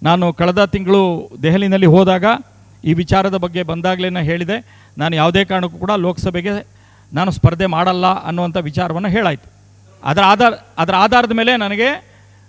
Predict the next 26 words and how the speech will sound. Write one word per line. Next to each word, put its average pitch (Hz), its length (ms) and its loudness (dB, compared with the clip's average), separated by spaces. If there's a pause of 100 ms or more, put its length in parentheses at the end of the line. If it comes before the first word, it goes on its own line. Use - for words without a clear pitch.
ವಿಶೇಷವಾಗಿ 226 680 0
ಸ್ವನಿಧಿ 226 420 -2
ಯೋಜನೆಯ 202 480 -2
ಕರ್ನಾಟಕದ 185 560 -4
ಸಂಚಾಲಕರು 190 540 -4
ಮಾಡಿದ್ರು 196 540 -4 (520)
ಮತ್ತು 214 420 0
ವಿಶ್ವಕರ್ಮ 240 720 2
ಯೋಜನೆಯ 208 460 0
ಸಂಚಾಲಕರು 196 540 -2
ಮಾಡಿದ್ರು. 214 480 0 (500)
ಮೊನ್ನೆ 220 540 0
ದೊಡ್ಡ 214 200 0
ಅಪ್ರಿಸಿಯೇಷನ್ 226 640 0
ಸಿಕ್ಕಿದೆ. 240 480 0 (360)
ದೇಶದಲ್ಲಿ 233 500 2
ಎಂಬತ್ಮೂರು 226 640 2
ಲಕ್ಷ 202 320 0
ಜನ 220 300 0
ರಿಜಿಸ್ಟರ್ 190 400 -2
ಆಗಿದ್ದಾರೆ, 208 380 -2 (480)
ಕರ್ನಾಟಕದಲ್ಲಿ 240 640 2
ಇಪ್ಪತ್ತೆರಡು 269 640 6
ಲಕ್ಷ 226 280 4 (100)
ಜನ 240 140 4
ಆಗಿದ್ದಾರೆ. 214 680 0